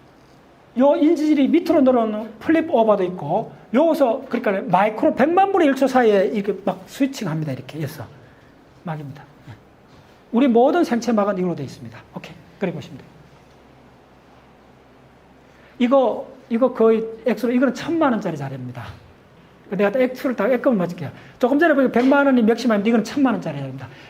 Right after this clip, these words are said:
요 자료를 언제 내가 입수했나 하면 요게 한 삼 년 됐는데 이 자료 입수하고 한 달이 기분이 좋았습니다.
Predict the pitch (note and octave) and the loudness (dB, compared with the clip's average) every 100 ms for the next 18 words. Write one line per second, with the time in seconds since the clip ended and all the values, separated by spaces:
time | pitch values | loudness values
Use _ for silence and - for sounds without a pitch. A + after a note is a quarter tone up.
0 | - A#3 D#4 E4 A3 A3+ C#4 A#3 B3+ D4+ | 0 2 4 2 2 2 4 4 4 2
1 | C#4+ A3+ G#3+ - G#3 G3 F#3+ F#3+ G3 A3+ | 2 2 0 0 0 0 -2 -2 0 0
2 | G#3 - A#3+ C4 C#4+ C4 G#3 G#3 E3+ - | -2 -2 0 2 4 2 0 -2 -4 -6
3 | - - - - C4+ D#4 D#4+ D#4 C4+ - | -14 -20 -20 -2 2 2 4 2 2 0
4 | C4 A#3+ G3+ G3+ E4+ E4+ D4 G3+ F3+ E3 | 2 4 2 0 0 2 2 0 -2 -2
5 | C#3+ C#3 A#2+ - - | -4 -8 -12 -14 -18